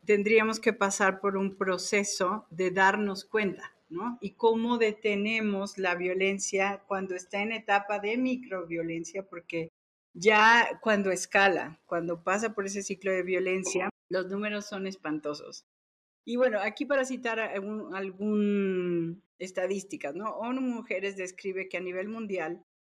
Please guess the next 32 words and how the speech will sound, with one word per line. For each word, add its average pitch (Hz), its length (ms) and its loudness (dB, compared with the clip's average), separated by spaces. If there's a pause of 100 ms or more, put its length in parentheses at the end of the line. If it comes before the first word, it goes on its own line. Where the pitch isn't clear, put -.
(180)
el 190 160 -6
treinta 196 340 -4
y 190 60 -6
cinco 220 340 -10
por 208 140 -10
ciento 202 240 -8
de 190 60 -4
las 180 180 -8
mujeres 180 420 -10
ha 190 40 -10
experimentado 175 760 -10
al-, 170 140 -10
alguna 185 420 -4
vez 185 300 -6
violencia 170 560 0
física 190 500 -2
o 156 40 0
sexual 170 540 -2
por 165 220 -4
parte 190 300 0
de 175 80 2
una 170 240 -2
pareja 160 440 -6
íntima 185 640 0 (580)
o 196 220 2
violencia 208 800 4
sexual 220 540 -2
perpetrada 196 760 0
por 180 160 0
una 180 280 0
persona 170 440 -4
distinta 156 680 -4